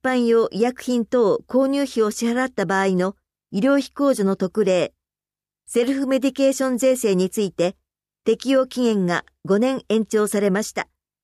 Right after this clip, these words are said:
以上の問い合わせは税務課課税担当まで。電話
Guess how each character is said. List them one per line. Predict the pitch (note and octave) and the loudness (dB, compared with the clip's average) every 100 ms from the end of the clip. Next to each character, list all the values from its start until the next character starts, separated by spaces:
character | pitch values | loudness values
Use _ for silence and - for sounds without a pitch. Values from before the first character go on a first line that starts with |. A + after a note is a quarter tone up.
| _ _ _ _ _ | _ _ _ _ _
以 | - B3+ | -2 2
上 | C4+ | 2
の | A3 G3+ | 2 0
問 | A3+ G#3+ | 2 2
い | |
合 | |
わ | A3 | 0
せ | - | 0
は | G3 G3 - _ | 0 -2 -6 _
税 | D3+ G#3 | -2 2
務 | B3 B3+ | 2 0
課 | - A3 - | -4 -4 -4
課 | G#3 G3+ | -4 0
税 | C4 C4 | 2 2
担 | C4+ B3+ | 0 -2
当 | - F#3+ | 0 0
ま | F#3 | 0
で。 | F#3 - _ _ _ _ _ - | -2 -4 _ _ _ _ _ -4
電 | F#3+ G#3+ | 0 0
話 | G3+ G3+ | 0 -2